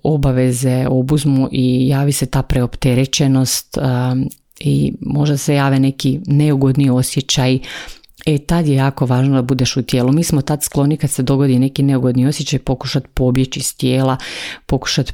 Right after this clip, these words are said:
pojest te neugodne <laughs> osjećaje ili, e, ne znam, se na neki način mučiti, ali je, znači, jako važno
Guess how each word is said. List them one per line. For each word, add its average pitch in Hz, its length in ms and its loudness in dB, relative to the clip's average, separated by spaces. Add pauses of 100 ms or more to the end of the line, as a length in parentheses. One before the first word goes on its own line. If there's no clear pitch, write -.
pojest 135 580 0
te 143 140 0
neugodne 135 680 2
<laughs> 160 100 4
osjećaje 143 840 0
ili, 147 380 2 (460)
e, 139 180 0
ne 139 180 2
znam, 131 240 -2 (160)
se 143 200 -2
na 143 120 2
neki 151 300 0
način 135 380 0
mučiti, 135 560 0
ali 143 280 0
je, 131 80 0
znači, 135 340 -2
jako 135 300 0
važno 123 460 0